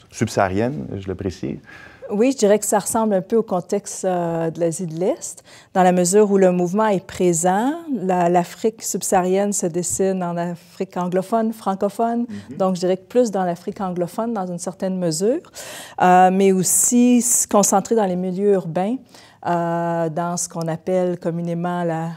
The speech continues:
Speaker 2: la classe moyenne émergente,
Speaker 1: Mhm.
Speaker 2: les milieux plus scolarisés et
Speaker 1: Ouais.
Speaker 2: notamment les milieux qui sont très en lien avec les, la diaspora.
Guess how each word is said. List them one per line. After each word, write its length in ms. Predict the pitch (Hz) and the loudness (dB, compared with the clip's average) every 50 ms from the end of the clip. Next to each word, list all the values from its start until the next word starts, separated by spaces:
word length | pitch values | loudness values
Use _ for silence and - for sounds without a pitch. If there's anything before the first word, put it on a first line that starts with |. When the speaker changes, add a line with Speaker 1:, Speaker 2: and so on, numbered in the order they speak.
| - | -10
Speaker 2:
la 180 | 190 170 170 165 | -6 -4 -4 -4
classe 300 | 165 - 185 185 - - | -2 -2 -4 -4 -4 -4
moyenne 320 | 185 175 180 185 185 185 | -4 -2 -2 -2 -2 -2
émergente, 760 | 185 180 185 180 208 202 202 214 220 233 240 247 233 - - - | -4 -4 -4 -4 -4 -2 -2 -4 -2 -4 -4 -8 -8 -10 -10 -10
Speaker 1:
Mhm. 280 | 117 107 110 143 165 - - | -8 -6 -6 -6 -8 -8 -6
Speaker 2:
les 380 | 170 170 170 175 170 175 175 | -2 0 2 2 2 2 0
milieux 260 | 170 175 175 170 190 190 | 0 -2 -2 -2 -2 -4
plus 160 | 190 - 196 | -4 -6 -8
scolarisés 840 | - - - 196 175 175 170 175 175 175 175 165 165 190 202 202 - - _ _ _ _ - - | -8 -4 -2 0 0 2 2 0 -2 -4 -6 -6 -4 -4 -6 -6 -8 -12 _ _ _ _ -12 -6
et 220 | 170 175 180 190 | -2 2 2 2
Speaker 1:
Ouais. 60 | 202 190 | 2 2
Speaker 2:
notamment 420 | 185 185 180 185 196 170 175 190 | 0 0 -2 -2 -2 -2 -2 0
les 140 | 202 196 185 | 0 0 -2
milieux 240 | 175 165 175 208 214 | -2 -2 -4 -4 -6
qui 80 | - | -6
sont 160 | - - 175 160 | -6 -8 -8 -8
très 240 | - - 202 190 | -6 -6 -6 -4
en 100 | 185 175 | -4 -4
lien 160 | 170 170 185 190 | -4 -4 -4 -6
avec 240 | 190 175 170 - | -6 -6 -8 -8
les, 500 | - 160 156 156 156 151 156 151 151 151 147 | -8 -8 -6 -6 -4 -6 -6 -6 -6 -6 -6
la 120 | 156 156 | -6 -4
diaspora. 520 | 147 - 156 156 - - - 143 131 - | -4 -4 -6 -6 -6 -8 -8 -8 -8 -10